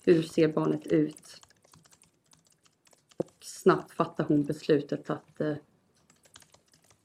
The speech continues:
vi måste larma, vi måste in på akutrummet nu. Så... Jag vet inte, jag tror att det är hon som säger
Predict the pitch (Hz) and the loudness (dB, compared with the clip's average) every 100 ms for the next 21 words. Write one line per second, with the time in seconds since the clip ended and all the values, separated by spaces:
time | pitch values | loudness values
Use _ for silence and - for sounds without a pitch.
0 | _ _ _ _ - 160 151 156 - 151 | _ _ _ _ 4 8 8 6 2 4
1 | 147 151 147 139 147 147 - 147 139 - | 6 6 4 4 2 0 0 -2 -2 -4
2 | 143 - - - - - - - - _ | -4 -4 -6 -6 -6 -2 -4 -4 -20 _
3 | _ _ _ _ _ _ _ _ _ _ | _ _ _ _ _ _ _ _ _ _
4 | _ _ _ _ _ - - 156 151 147 | _ _ _ _ _ -8 -2 0 0 -4
5 | - _ - _ - 240 - 311 - - | -14 _ -20 _ -8 -8 -6 -10 -10 -14
6 | - _ _ _ _ _ _ _ _ _ | -14 _ _ _ _ _ _ _ _ _
7 | _ _ _ _ _ _ _ _ _ _ | _ _ _ _ _ _ _ _ _ _
8 | _ _ _ _ _ _ _ _ _ _ | _ _ _ _ _ _ _ _ _ _
9 | 185 175 175 180 175 170 175 170 170 170 | 4 6 8 6 8 8 6 6 4 6
10 | 165 180 175 170 165 156 | 8 8 6 2 0 0